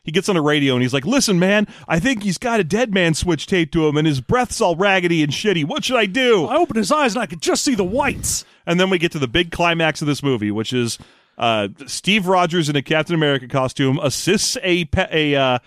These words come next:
Speaker 1: random paramedic who shows up exactly out
Speaker 2: That's
Speaker 1: from out
Speaker 2: Mills.
Speaker 1: It's, oh, that's Mills?
Speaker 2: That's Mills.
Speaker 1: That was, oh God, that's, oh my God, that was Mills. I thought it was just a random paramedic who showed up, and he was still on the radio to Mills in that scene.
Speaker 2: No,
Speaker 1: Okay.
Speaker 2: Mills shows up and is like, "Yeah, here, here's an oxygen thing that I happen to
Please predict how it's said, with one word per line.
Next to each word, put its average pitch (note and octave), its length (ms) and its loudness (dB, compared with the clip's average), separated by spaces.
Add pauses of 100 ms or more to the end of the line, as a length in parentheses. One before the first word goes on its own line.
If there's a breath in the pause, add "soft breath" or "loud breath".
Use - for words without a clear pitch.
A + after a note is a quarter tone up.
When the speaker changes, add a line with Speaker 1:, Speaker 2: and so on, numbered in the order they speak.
(280 soft breath)
Speaker 1:
random F#3 440 0
paramedic F3+ 540 2
who C#3 100 0
shows E3 320 -2
up D#3 140 0
exactly E3 540 -2
out G#3+ 120 0
Speaker 2:
That's C4+ 100 -2
Speaker 1:
from F#3 100 2
out G3 120 6
Speaker 2:
Mills. - 300 -8
Speaker 1:
It's, D3+ 220 -6
oh, F3 160 2
that's D#3 200 -2
Mills? F#3+ 360 0
Speaker 2:
That's - 220 -4
Mills. D#4 280 0
Speaker 1:
That F4+ 100 2
was, E4+ 240 0
oh A3+ 140 2
God, G3 240 -4
that's, E3+ 260 -2
oh E3 60 0
my F3 180 2
God, D3+ 140 2
that C#3+ 120 0
was C3 140 -6
Mills. A#2 260 -2 (400 soft breath)
I F3 100 2
thought A#3+ 200 2
it G#3+ 40 0
was F#3 120 0
just F#3 160 -6
a - 20 0
random D#3 320 0
paramedic D3 440 0
who C3 40 -6
showed C3 240 -2
up, A#2+ 140 0
and C3+ 80 -4
he C3 60 2
was B2+ 100 -2
still D#3+ 220 0
on C#3+ 100 2
the C3 80 0
radio B2+ 340 0
to G#2+ 80 -2
Mills A2 280 -2
in A2+ 60 -6
that A2 180 -6
scene. G2 360 -10
Speaker 2:
No, F3 380 -2
Speaker 1:
Okay. G3 140 0
Speaker 2:
Mills D4+ 240 2
shows C#4 320 2
up G3 200 0
and F3 80 -2
is D#3 120 -4
like, D#3+ 240 0
"Yeah, F3+ 640 2
here, D#3+ 440 0
here's F3+ 260 0
an F3+ 100 -2
oxygen D#3+ 480 -2
thing D#3 240 -2
that D3 100 -2
I C#3+ 140 -2
happen D#3+ 320 -2
to C#3+ 240 0